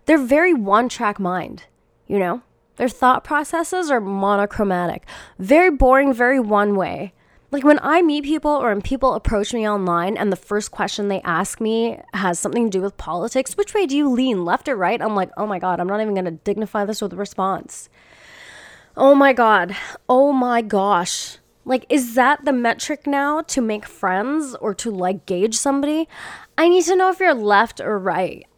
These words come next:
And if your answer is wrong, well, guess what, bitch? Then this ain't happening. Dude, if you're gonna approach me with that politics shit right off the bat,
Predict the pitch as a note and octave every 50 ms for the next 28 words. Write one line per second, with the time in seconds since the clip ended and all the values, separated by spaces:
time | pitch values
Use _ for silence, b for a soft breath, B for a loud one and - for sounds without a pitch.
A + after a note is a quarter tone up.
0 | _ - A#3 A#3 A#3 A3+ - - D4+ D4+ C#4+ - - - G3+ G3+ A#3 A#3+ - -
1 | B3 A#3 - - A3 G#3 G#3 A#3 A#3 G#3+ A3 F3+ D#3+ F3+ B3 D4+ E4 E4 C#4+ B3+
2 | A3+ G3 E3+ - _ - A3 G#3 G#3+ - - - G#3 G3+ G3+ G#3 F#3+ - _ -
3 | D3+ E3+ F3+ - - - - - - - B B B B B B B B B B
4 | - A3 G3 F#3+ F#3 F3+ - - G#3 G#3+ A#3+ - - - B3+ B3+ A#3 C4 A3 G#3
5 | A#3+ A#3 B3 A#3 - A#3+ G3 F3 D3+ - F#3 - B3+ B3 G3+ E3+ - _ - G#3+
6 | - - B3+ B3+ - - C#4+ C4+ - F3 - - - A3 B3+ C#4 - - A#3+ A3+
7 | G#3 F3 F3 - - C#3 - - - - - A#3+ C#4 E4 F4 F4 - A#3+ G#3+ -
8 | - - - - - E3 - - F#3 G#3 B3+ C4+ D4+ C#4 - _ - F#3 - _
9 | F3 E3+ G#3 D#4+ E4+ E4+